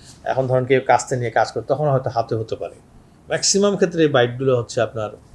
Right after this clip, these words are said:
পায়ের মধ্যে হয়। আহ, অনেক ক্ষেত্রে এটা হাতে হতে পারে, যদি কেউ কাছাকাছি চলে আসেন, সাপের কাছাকাছি, তখন কিন্তু হাতেও বাইটটা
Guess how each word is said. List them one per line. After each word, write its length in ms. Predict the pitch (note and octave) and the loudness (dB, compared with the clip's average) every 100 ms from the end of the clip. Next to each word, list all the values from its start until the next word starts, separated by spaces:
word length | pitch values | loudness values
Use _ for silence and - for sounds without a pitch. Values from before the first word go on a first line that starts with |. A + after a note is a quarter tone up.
| - | -8
পায়ের 280 | A2+ G#2 G#2 | -2 -2 -2
মধ্যে 240 | G2+ G2+ | -8 -8
হয়। 200 | F#2 F#2+ | -10 -10
আহ, 1120 | - - - - _ - - A#2 A#2 A#2+ - | -14 -20 -20 -20 _ -20 -10 -4 -4 -4 -2
অনেক 160 | C#3+ E3+ | 0 2
ক্ষেত্রে 240 | E3+ D3 E3+ | 0 -2 2
এটা 120 | D#3+ | 2
হাতে 280 | - B2 D3 | 2 2 4
হতে 220 | C#3 C3 | 4 4
পারে, 220 | G2+ G2+ | 0 -2
যদি 240 | G2+ A2+ | -6 -6
কেউ 280 | A#2 A#2 A2+ - - - | -2 0 0 -2 -12 -8
কাছাকাছি 440 | - A2+ D3 B2+ B2 | -2 4 4 4 2
চলে 260 | B2+ A#2+ | 0 0
আসেন, 260 | G#2+ F#2+ F#2+ | 0 -4 -8
সাপের 560 | F#2+ - - A2 A2 G2+ | -10 -14 -8 -6 -6 -6
কাছাকাছি, 500 | A2 G#2+ G2+ G2 G2 F#2 - - - | -6 -4 -6 -6 -12 -18 -20 -20 -6
তখন 260 | D3 C#3+ C#3+ | -2 0 -2
কিন্তু 260 | B2 B2 | -2 -2
হাতেও 400 | A2 G#2 G#2 A#2 | -2 -2 -2 -2
বাইটটা 320 | G#2+ G2+ - | -2 -4 -6